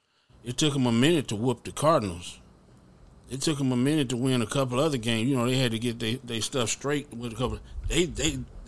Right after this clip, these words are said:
win a couple of other games. They just been,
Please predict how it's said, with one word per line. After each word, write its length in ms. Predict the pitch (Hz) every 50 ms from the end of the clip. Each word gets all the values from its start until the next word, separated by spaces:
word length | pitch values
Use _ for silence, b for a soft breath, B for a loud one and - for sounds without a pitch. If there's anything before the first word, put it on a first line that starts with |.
| 110 107
win 260 | 120 127 147 143 123
a 60 | 104
couple 320 | - - 147 147 131 123
of 60 | 117 135
other 120 | 143 127
games. 280 | 113 117 107 95 87 85 90 92
They 180 | 104 120 147 190
just 360 | 185 175 170 151 123 120 117
been, 400 | 110 123 117 110 101 95 92 92